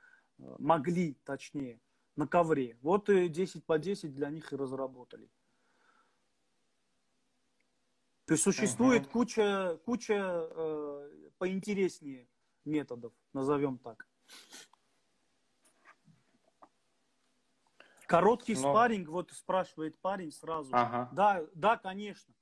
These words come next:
Speaker 1: Если вы спаррингуете до утомления, до наступления вот утомления, да, э, в мышцах, либо,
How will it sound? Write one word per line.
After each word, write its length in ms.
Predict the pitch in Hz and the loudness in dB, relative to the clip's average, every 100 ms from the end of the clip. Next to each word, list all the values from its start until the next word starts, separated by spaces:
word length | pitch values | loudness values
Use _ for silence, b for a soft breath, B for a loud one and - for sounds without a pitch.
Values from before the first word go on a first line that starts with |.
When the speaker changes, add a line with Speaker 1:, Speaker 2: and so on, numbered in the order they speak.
| _ _ - | _ _ -8
Speaker 1:
Если 280 | 214 226 233 | -6 -4 -8
вы 140 | 226 | -8
спаррингуете 880 | - 226 233 240 254 233 - 190 180 | -6 -6 -4 -6 -4 -6 -6 -8 -8
до 880 | 151 208 208 196 180 175 156 139 - _ _ _ - | 0 2 4 0 -4 -4 -4 -6 -12 _ _ _ -10
утомления, 840 | 170 196 196 226 262 233 165 135 - | 2 2 2 0 0 -2 -6 -10 -4
до 180 | 180 190 | -2 -2
наступления 720 | 175 - 180 202 196 170 143 | -4 -10 -6 -2 -2 -4 -6
вот 200 | 147 143 | -6 -6
утомления, 640 | 156 170 170 175 165 135 | -2 0 0 -2 -2 -4
да, 280 | 127 180 214 _ _ _ _ _ - | -2 -2 -2 _ _ _ _ _ -12
э, 240 | 139 139 | -6 -4
в 100 | 139 | -4
мышцах, 520 | 143 202 220 - 170 156 | 0 0 0 0 -4 -2
либо, 600 | 180 170 175 156 139 | -2 4 6 6 2